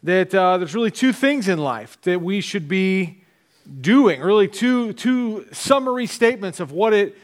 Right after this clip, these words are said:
means to live for the Lord, or to be a Christian, uh, in our practical life. In Matthew twenty-two, uh, verse thirty-seven, if you wanna turn there, I wanna read these, and I wanna just kinda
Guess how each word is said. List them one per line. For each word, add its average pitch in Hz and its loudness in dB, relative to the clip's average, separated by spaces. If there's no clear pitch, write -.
means 226 0
to 185 0
live 190 4
for 190 -4
the 175 0
Lord, 185 4
or - -8
to - -6
be 202 2
a 175 2
Christian, 185 -2
uh, 175 2
in 196 -2
our 175 0
practical 196 -2
life. 190 0
In 170 -2
Matthew 226 0
twenty-two, 196 -2
uh, 175 2
verse 170 -4
thirty-seven, 196 2
if 147 -8
you 175 -2
wanna 196 0
turn 214 -2
there, 160 2
I 170 2
wanna 175 -4
read 196 -2
these, 156 -2
and 175 -4
I 185 0
wanna 208 0
just 208 -2
kinda 233 0